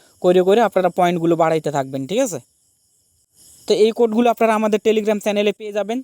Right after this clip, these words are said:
ভিডিও ডেসক্রিপশন বক্সে Telegram চ্যানেল লিংক পেয়ে যাবেন। তো এই Telegram চ্যানেলে জয়েন করবেন, এই লিঙ্কে এখানে দেখেন সকল ধরনের, এই দেখেন, আহ,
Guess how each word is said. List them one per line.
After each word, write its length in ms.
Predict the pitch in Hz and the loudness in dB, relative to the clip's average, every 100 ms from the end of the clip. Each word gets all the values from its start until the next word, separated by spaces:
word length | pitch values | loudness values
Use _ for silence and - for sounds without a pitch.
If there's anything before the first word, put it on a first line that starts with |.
| _ | _
ভিডিও 200 | 151 180 | -8 -2
ডেসক্রিপশন 520 | 196 190 220 - 208 | 0 -2 -4 -4 -2
বক্সে 220 | 196 180 202 | 0 0 0
Telegram 440 | 202 190 185 185 | 2 0 0 -2
চ্যানেল 260 | 185 185 175 | -2 -2 0
লিংক 240 | 185 208 | 0 0
পেয়ে 180 | 190 165 | 2 2
যাবেন। 280 | 143 127 117 _ _ _ _ _ _ _ - - - - - - - _ - | 0 -2 -12 _ _ _ _ _ _ _ -20 -20 -20 -20 -20 -20 -20 _ -2
তো 60 | |
এই 60 | 190 | -2
Telegram 400 | 220 220 226 233 | 0 -2 0 0
চ্যানেলে 300 | 226 220 220 | 0 0 0
জয়েন 240 | 202 208 208 | 0 -2 0
করবেন, 280 | 214 220 | -2 -2
এই 120 | 226 190 | -4 -2
লিঙ্কে 260 | 196 196 208 | -4 0 0
এখানে 220 | 202 196 | 0 -2
দেখেন 200 | 190 208 | -2 -4
সকল 380 | - 226 226 220 | -4 -4 0 0
ধরনের, 320 | 190 180 180 | 0 -2 -4
এই 60 | |
দেখেন, 340 | 185 190 196 202 | -4 -4 -6 -8
আহ, 220 | 151 151 | -6 -6